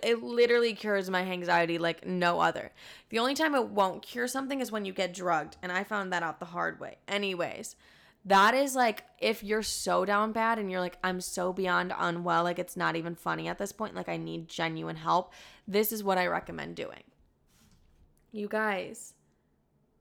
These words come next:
that is, that is it for this week's episode. I'm so happy you guys joined me for a long-ass life update and a very specific anxiety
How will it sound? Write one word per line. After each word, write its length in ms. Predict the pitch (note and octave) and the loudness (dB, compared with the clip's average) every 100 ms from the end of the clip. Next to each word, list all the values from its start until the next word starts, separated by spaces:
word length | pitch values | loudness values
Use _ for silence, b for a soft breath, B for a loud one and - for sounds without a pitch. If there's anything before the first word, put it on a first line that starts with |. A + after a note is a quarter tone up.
| _ _ F#3+ F3+ | _ _ -18 -10
that 400 | G3 G3+ A3 C4+ | 0 2 2 0
is, 480 | C4 C4 B3+ A#3+ B3 - | 2 4 2 0 -8 -14
that 280 | G3 G#3+ A#3 | -6 -4 -2
is 180 | C#4+ - _ - | -4 -10 _ -4
it 360 | B3 C4+ - | -2 -2 -6
for 160 | - G3+ | -8 -4
this 240 | G3 G3 | -4 -4
week's 260 | G3+ F#3+ - | -4 -4 -6
episode. 560 | F#3+ G#3 G3+ E3+ - - | -10 -10 -8 -8 -8 -6
I'm 160 | F#3 F3+ | -6 -4
so 340 | - - A3 | -4 0 2
happy 300 | A3+ G3 F#3 | 4 2 2
you 160 | F3 E3+ | -2 -2
guys 460 | F#3+ F3 E3+ - b b b b b _ | -2 -2 -4 -6 b b b b b _
joined 460 | - A3 C4+ D#4 - | -6 -2 0 -2 -4
me 180 | A#3+ A#3 | -4 -2
for 180 | - | 2
a 120 | G#3 G3+ | 4 4
long-ass 640 | G3+ F#3+ G3 G#3+ C4+ C4 | 4 4 4 2 -2 2
life 240 | G3+ G3 | 0 2
update 400 | G3 F#3 G3+ F#3+ | 0 -2 -2 -4
and 160 | F3 F#3 | -2 -2
a 80 | F#3 | -2
very 560 | F3+ F#3+ F#3+ G3 G3 | -4 0 4 6 4
specific 600 | G3 - G3 F#3+ F3+ F3 | 2 -4 -4 -4 -4 -6
anxiety 1000 | F#3+ F#3 F#3 F#3 E3+ E3+ E3 E3 E3 - | -8 -8 -4 -2 -2 -2 -6 -6 -8 -14